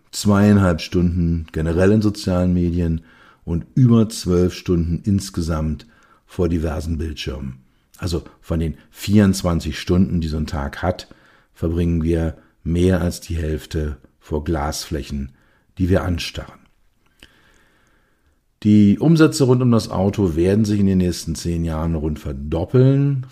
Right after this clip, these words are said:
wobei das Thema datenbasierte Services einen signifikanten Anteil übernehmen wird. Andere Teile sind wie heute auch schon die direkten einzelnen Fahrzeugverkäufe, dann Aftermarket, also alles, was danach noch verkauft wird,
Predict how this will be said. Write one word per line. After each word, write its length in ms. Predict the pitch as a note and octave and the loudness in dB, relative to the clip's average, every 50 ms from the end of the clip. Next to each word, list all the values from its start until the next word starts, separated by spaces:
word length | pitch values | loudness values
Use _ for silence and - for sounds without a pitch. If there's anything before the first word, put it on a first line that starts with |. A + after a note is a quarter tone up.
| - | -10
wobei 320 | - F2+ E2 E2+ E2+ E2+ E2+ | -10 -6 -6 -4 -2 -2 -2
das 280 | F2 E2+ - - - | -2 -4 -6 -10 -12
Thema 340 | - - F#2 F2 F2 E2+ D2+ | -6 -4 -2 -2 -2 -2 -4
datenbasierte 920 | C#2+ D#2 E2 D#2+ D2 E2+ F#2 - A#2 F#2+ E2+ F2 E2 D#2+ E2+ E2 C2+ D#2+ | -6 -6 -6 -4 -4 -6 -4 -4 -4 -2 -2 -2 -2 -2 -4 -4 -4 -6
Services 840 | D2+ - - - - F2+ F#2 G2+ G2+ G2 F2 D#2+ - D#2+ D2+ - - - | -8 -8 -8 -4 0 2 2 4 4 2 0 0 -2 -6 -8 -8 -12 -12
einen 460 | - - D2 D#2+ E2 E2 E2 D#2+ D#2+ | -12 -10 -8 -6 -6 -4 -4 -4 -6
signifikanten 960 | D#2+ E2 E2 E2 F2 G2 G#2 G#2+ G#2 F2+ - E2+ D2+ - E2 C#2+ C2+ C#2+ D2 | -6 -6 -4 -2 0 0 2 2 0 0 0 -4 -4 -4 -6 -6 -6 -6 -6
Anteil 380 | B1+ C#2 D2 C#2+ - D#2 D2 D#2 | -8 -8 -10 -10 -8 -6 -6 -4
übernehmen 500 | D#2+ E2 D#2+ D#2 E2 E2+ E2+ F2 F2 E2+ | -4 -4 -2 -2 -2 -2 0 0 0 0
wird. 240 | E2+ E2+ D#2+ - - - - - - - - - - - - - - - - - - _ _ | 0 -2 -2 -6 -12 -20 -20 -20 -20 -20 -20 -20 -20 -20 -20 -20 -20 -20 -20 -20 -20 _ _
Andere 340 | - G2+ G#2 A2 A2+ A2 F#2+ | 0 4 6 6 8 6 6
Teile 320 | G2 G2 F2+ F#2 F#2 F#2+ | 4 4 4 6 6 4
sind 280 | E2+ F2+ F2+ F2+ D#2+ E2 | 4 4 2 2 2 2
wie 120 | F2 D#2+ | 0 0
heute 300 | D#2 E2+ F2 F2 - E2 | 2 0 0 2 0 -2
auch 180 | C2+ D2 D#2 - | -2 -2 -4 -6
schon 580 | - - F2+ E2 D#2+ D#2+ D#2 C#2 D2 D2+ C#2 | -4 -4 -2 -2 0 -2 -2 -4 -6 -6 -6
die 240 | D2 D#2 D2+ D2 C#2 | -6 -6 -6 -6 -6
direkten 420 | D2+ E2 D#2+ E2 - - _ - | -6 -6 -6 -6 -8 -8 _ -10
einzelnen 400 | C#2 - D#2 D#2+ - - D2 C#2+ | -10 -8 -8 -8 -8 -8 -10 -6
Fahrzeugverkäufe, 1300 | - G#2 G#2 G#2+ - F#2+ E2+ - F#2 D#2+ - - D#2 D#2+ D#2+ D#2+ - - D#2+ D2+ D2+ D2+ D2+ D2+ D2+ D2 C#2+ D2 | -2 -2 -2 0 0 -2 -2 -2 -6 -6 -4 -4 -4 -2 -4 -4 -4 -6 -6 -4 -4 -4 -4 -4 -4 -6 -6 -8
dann 260 | D#2 D#2 D#2 D#2 D2 | -6 -6 -4 -6 -6
Aftermarket, 800 | - E2 E2 D#2+ - - F2 E2+ E2 E2 E2 - - E2 D2 | -8 -10 -10 -8 -6 -4 -2 -2 -2 -4 -4 -4 -6 -6 -6
also 160 | - D2+ D2+ C#2 | -6 -8 -8 -8
alles, 280 | - D#2 D2+ D2+ - | -8 -8 -10 -8 -10
was 200 | D2 D2 - - | -12 -12 -12 -12
danach 320 | - C#2 D2 D#2 E2 F#2 F#2+ | -10 -10 -6 -4 -4 -2 0
noch 180 | G#2 F#2+ F2+ | 0 0 0
verkauft 540 | - F#2+ E2+ - - E2 D#2 D#2 D2 - - | -2 -4 -6 -4 -2 -2 -2 -4 -6 -6 -6
wird, 240 | D#2+ D#2 D#2 C#2 | -4 -4 -4 -4